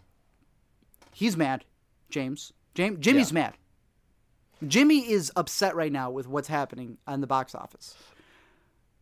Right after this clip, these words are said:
Speaker 1: You don't think he's gonna be doing something? Is he? You think he's directing all five? Has that
Speaker 2: I
Speaker 1: been
Speaker 2: think
Speaker 1: stated?
Speaker 2: he's supposed to.
Speaker 1: He's crazy. Relax. Uh, with Transform, Michael Bay. Relax.
Speaker 2: Yeah.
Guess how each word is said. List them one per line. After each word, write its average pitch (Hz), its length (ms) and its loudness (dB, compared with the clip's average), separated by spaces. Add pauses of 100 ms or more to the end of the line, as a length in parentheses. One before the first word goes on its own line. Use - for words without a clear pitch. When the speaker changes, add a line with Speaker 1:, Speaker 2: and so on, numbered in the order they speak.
Speaker 1:
You 165 160 -2
don't 240 160 4
think 226 140 2
he's 202 140 0
gonna 196 120 -2
be 196 80 -4
doing 156 380 0
something? 208 520 -4
Is 160 120 -2
he? 196 240 -4
You 170 220 -6
think 190 140 -2
he's 180 120 -4
directing 175 300 0
all 165 100 0
five? 196 260 -4 (800)
Has 135 100 -8
that 147 60 -2
Speaker 2:
I - 40 -2
Speaker 1:
been 131 60 -4
Speaker 2:
think 120 100 -6
Speaker 1:
stated? 175 160 -4
Speaker 2:
he's 220 100 -10
supposed 185 360 -6
to. 80 160 -14 (300)
Speaker 1:
He's - 140 -18
crazy. - 760 -20
Relax. 147 580 0 (240)
Uh, 131 320 -4 (580)
with 139 180 -12
Transform, 131 380 -10
Michael 147 240 -4
Bay. 127 200 -4
Relax. 151 500 -2 (580)
Speaker 2:
Yeah. 104 220 -6